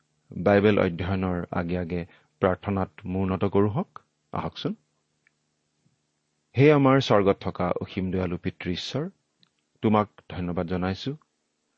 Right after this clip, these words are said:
কাৰণ তোমাৰ মহান বাক্য বাইবেল শাস্ত্ৰ অধ্যয়ন কৰাৰ এই সুযোগ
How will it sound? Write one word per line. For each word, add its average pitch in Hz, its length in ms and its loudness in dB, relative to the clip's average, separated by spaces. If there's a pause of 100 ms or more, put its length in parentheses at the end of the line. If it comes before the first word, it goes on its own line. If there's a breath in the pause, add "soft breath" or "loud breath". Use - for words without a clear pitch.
(140)
কাৰণ 101 260 4 (540)
তোমাৰ 104 260 6 (140)
মহান 107 420 0
বাক্য 104 300 0 (340)
বাইবেল 95 340 2
শাস্ত্ৰ - 420 -6 (220)
অধ্যয়ন 90 460 -4
কৰাৰ 87 380 -2
এই 87 180 -4
সুযোগ 82 320 -10